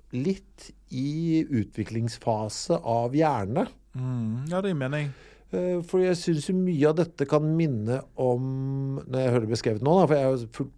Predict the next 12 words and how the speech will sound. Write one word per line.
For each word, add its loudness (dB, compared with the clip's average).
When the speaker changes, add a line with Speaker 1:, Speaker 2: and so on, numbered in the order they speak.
Speaker 1:
nøye 4
med 0
på -6
hva -4
som -4
skjer -2
på -4
forskningsfronten -8
når -6
det -16
kommer -4
til, -4